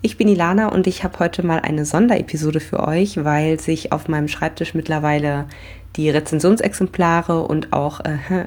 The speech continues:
einige Tauschticket-Neuerwerbungen quasi hier stapeln. Und, ähm, ja, da dachte ich, bis ich die alle durchgelesen habe, dauert das ein ganz kleines Weilchen und deswegen mache ich mal eine Sonderepisode zum Thema Neuzugänge.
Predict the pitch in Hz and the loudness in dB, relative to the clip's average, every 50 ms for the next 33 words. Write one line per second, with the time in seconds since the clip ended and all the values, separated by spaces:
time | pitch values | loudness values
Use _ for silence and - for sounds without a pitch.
0 | - - 156 156 160 160 160 - 147 147 143 147 147 147 - - - - - - | -2 -2 0 0 0 -2 -2 -2 -2 -2 -2 -4 -6 -10 -12 -12 -12 -12 -12 -16
1 | - - - - - 175 165 190 202 - - - - 180 175 - 170 160 160 - | -20 -18 -12 -4 2 2 4 2 2 0 -6 -2 -2 -2 0 2 0 0 0 -2
2 | - 156 160 165 175 139 - 143 135 147 147 147 147 147 147 147 151 143 - - | 0 2 4 4 4 4 2 2 2 2 2 2 2 0 0 2 0 -2 -2 -2
3 | 156 143 135 139 143 147 143 - - - 135 139 147 147 143 139 139 143 - - | 0 0 0 0 0 -2 -2 -2 -2 -2 -2 -2 -2 -2 -2 -2 -4 -4 -4 -2
4 | - 151 170 - - 135 139 180 254 339 - - - - 160 165 156 156 156 147 | 0 0 0 0 2 2 4 4 2 2 0 -4 -4 2 4 4 4 4 0 -2
5 | - 160 151 147 143 143 147 143 143 151 - - 147 123 110 - - - - 147 | -2 -2 0 0 0 -2 -2 -4 -6 -6 -2 0 2 2 2 0 -4 0 0 0
6 | - 147 - - 160 - - - - - - 143 131 131 - 160 - 170 - - | 0 0 -4 -4 -8 -8 -8 -10 -10 -8 -6 -6 -6 -4 -6 -6 -6 -4 2 2
7 | 196 - 185 180 175 180 190 185 - 175 175 165 175 165 165 160 160 160 160 160 | 4 4 4 2 4 2 2 2 0 -2 -2 0 0 2 2 2 2 2 2 4
8 | 170 190 196 190 180 - - 190 180 170 170 170 - - - 160 160 - - - | 4 4 4 2 0 0 0 0 0 0 0 -2 -2 -2 -2 -2 -2 -2 -2 0
9 | 151 151 151 156 151 147 139 131 - - 147 151 147 147 151 147 - 156 143 - | 0 0 0 -2 -2 -2 -2 -4 -2 -4 -2 -2 -2 -2 -4 -4 -4 -4 -2 -2
10 | - 143 143 139 143 143 147 - - - - 147 139 - 139 131 127 - - 139 | -2 -2 -2 -2 -2 -2 -2 -2 -4 -4 -4 -4 -2 -2 -4 -4 -4 -4 -2 -2
11 | 135 - - 143 143 131 135 143 170 226 220 - 175 135 135 127 127 131 151 240 | -2 -2 -2 0 2 2 2 4 2 2 2 0 -4 0 2 2 4 4 4 2